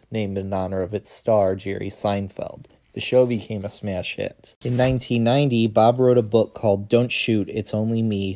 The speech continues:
which recapped his forty-plus years of entertaining the troops. It was widely believed that his days of entertaining the servicemen were finished, but it wasn't. That year, Iraqi leader Saddam Hussein invaded Kuwait.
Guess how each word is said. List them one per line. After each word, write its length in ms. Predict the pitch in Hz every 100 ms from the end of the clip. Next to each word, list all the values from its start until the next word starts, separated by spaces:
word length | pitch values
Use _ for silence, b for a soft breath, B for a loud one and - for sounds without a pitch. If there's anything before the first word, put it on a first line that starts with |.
| -
which 180 | -
recapped 500 | - 110 107 113 107
his 160 | - 107
forty-plus 720 | - 117 113 113 - 113 -
years 300 | 107 101 98
of 100 | 101
entertaining 640 | 101 98 98 - 107 104
the 80 | 101
troops. 640 | 98 - - - - - _ -
It 80 | 131
was 160 | 123
widely 420 | 117 143 170 180
believed 400 | 160 117 107 104
that 140 | 101 98
his 120 | 101
days 320 | - 104 104
of 80 | 107 -
entertaining 580 | 110 107 117 107 104
the 80 | 101
servicemen 680 | - 110 95 98 - 95 95
were 100 | 95
finished, 640 | - - - - - - _ _ _
but 120 | 123
it 100 | 110
wasn't. 420 | 107 - - - _ b b b b b _
That 200 | 127 151
year, 280 | - 123 117
Iraqi 480 | 107 107 120 120 -
leader 300 | 113 113 110
Saddam 460 | 107 101 101 101 101
Hussein 480 | 107 - 107 101 101
invaded 500 | 98 101 101 98 -
Kuwait. 600 | - 82 62 - -